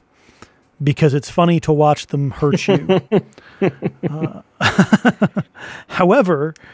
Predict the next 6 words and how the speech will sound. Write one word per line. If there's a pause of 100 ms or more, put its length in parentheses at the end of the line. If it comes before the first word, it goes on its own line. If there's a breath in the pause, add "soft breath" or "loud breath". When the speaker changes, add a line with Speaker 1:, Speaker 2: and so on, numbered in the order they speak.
Speaker 1:
for
a
Rogue
Trader
Tech
Baron,